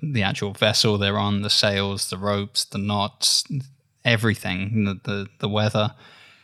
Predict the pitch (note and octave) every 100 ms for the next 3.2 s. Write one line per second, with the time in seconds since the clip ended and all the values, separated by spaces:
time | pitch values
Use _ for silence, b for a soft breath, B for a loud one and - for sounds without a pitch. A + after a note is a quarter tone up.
0 | b b _ - A#2+ G#2+ G#2+ G#2 A2+ C3+
1 | B2+ A2+ A2+ G#2+ - G#2 - - G2+ G2
2 | G2+ G2 - - G2+ G2+ G2 - G2 G2
3 | -